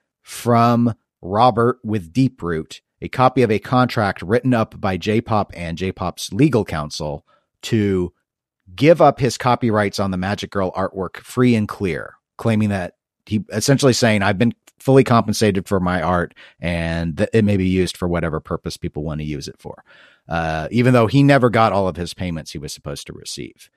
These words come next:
And, uh, Zombie Yeti sa-, stated publicly that he refused to sign that contract.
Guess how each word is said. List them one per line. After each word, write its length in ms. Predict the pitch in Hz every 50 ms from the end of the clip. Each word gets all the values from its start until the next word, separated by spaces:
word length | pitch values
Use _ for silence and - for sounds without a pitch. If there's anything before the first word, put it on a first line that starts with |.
| _ _ _ _ _ _ _ _ _ -
And, 580 | 87 90 87 85 85 85 82 82 82 80 73
uh, 120 | 87 85 85
Zombie 360 | 90 110 120 120 117 123 120
Yeti 320 | 117 113 107 113 107 101
sa-, 280 | - - - 110 107 104 -
stated 640 | - - - 131 120 120 113 113 110 107 95 101 - _ _ _ _ _ _
publicly 640 | - 156 170 147 135 131 123 - 123 117 113 113 110
that 200 | 95 104 101 73
he 340 | 87 104 101 101 98 98 90
refused 420 | 90 95 - - 98 92 - -
to 60 | -
sign 260 | - - 80 73 -
that 140 | 67 69 -
contract. 480 | - - - _ - - - - _